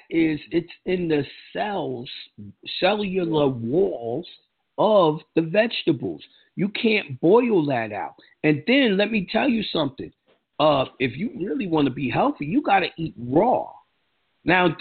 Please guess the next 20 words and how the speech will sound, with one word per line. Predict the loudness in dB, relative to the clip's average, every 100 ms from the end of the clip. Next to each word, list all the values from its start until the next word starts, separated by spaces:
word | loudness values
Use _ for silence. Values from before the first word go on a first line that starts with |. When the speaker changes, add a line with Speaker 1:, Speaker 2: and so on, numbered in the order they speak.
| 4
Speaker 1:
also, | 4 6 0 4 4
what | 4 2
Speaker 2:
Yeah. | 2
Speaker 1:
that | 0 0
woman | -2 -2 -4
did | -2 0 -2
was | 0 2 2
she, | 0 -6 -6 -6
she | -6 -2
does | 2 2 2
like | -2 2
I | 0 0
do. | -4 -6
She | -6 -8
juices | -10 -8 -8 -8 -8 -12 -8 -2
every | -2 0 -6
day. | -2 -2 -2 -4 _ _ _ _ _ _ _ _ _ _ _ -18 -18 _ -6
Juices | 2 2 2 -6 2
those | 2 2 -2
vegetables | -6 -6 -8 -12 -12 -12